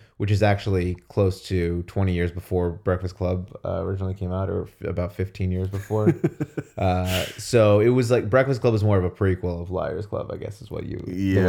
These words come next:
Speaker 1: you would
Speaker 2: okay.
Speaker 1: phrase it. Um, so it aired in nineteen sixty-nine, then from nineteen seventy-six to seventy-nine,
Speaker 2: Mm.
Speaker 1: then from nineteen eighty-eight to eighty-nine.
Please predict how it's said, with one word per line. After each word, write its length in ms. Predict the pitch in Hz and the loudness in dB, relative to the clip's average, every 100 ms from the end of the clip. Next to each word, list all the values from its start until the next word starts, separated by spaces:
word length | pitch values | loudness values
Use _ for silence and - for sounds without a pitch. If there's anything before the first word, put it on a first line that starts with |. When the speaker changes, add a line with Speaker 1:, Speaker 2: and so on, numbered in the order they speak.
| 87 | 4
Speaker 1:
you 60 | 90 | 2
would 100 | 85 | 0
Speaker 2:
okay. 140 | 78 78 | -2 -2
Speaker 1:
phrase 280 | 85 78 | -2 -2
it. 220 | 82 82 _ _ _ - - _ | -6 -8 _ _ _ -20 -20 _
Um, 380 | 104 101 92 90 | 0 2 2 0
so 520 | 104 110 101 98 95 | -2 2 4 4 2
it 120 | 92 104 | 2 2
aired 160 | 98 | 2
in 60 | 92 | 2
nineteen 260 | 107 107 | 0 -2
sixty-nine, 680 | 101 107 104 107 113 147 185 - _ _ _ - | -4 -4 0 2 4 2 -4 -12 _ _ _ -12
then 320 | 92 123 131 | 2 2 2
from 160 | 143 123 | 0 2
nineteen 260 | 117 117 107 | 2 2 0
seventy-six 520 | 120 104 101 98 - | 2 2 2 0 -2
to 100 | 98 | -4
seventy-nine, 720 | 131 143 135 98 90 113 151 - | 0 0 2 0 2 0 -4 -4
Speaker 2:
Mm. 240 | 131 90 - _ - | -2 -2 -6 _ -4
Speaker 1:
then 320 | 101 156 165 | 2 4 4
from 140 | 143 | 2
nineteen 280 | 127 120 131 | 2 2 0
eighty-eight 500 | 101 110 113 98 104 | 0 0 2 2 0
to 120 | 110 101 | -2 -2
eighty-nine. 580 | 107 95 85 60 104 | 0 0 -2 -8 -14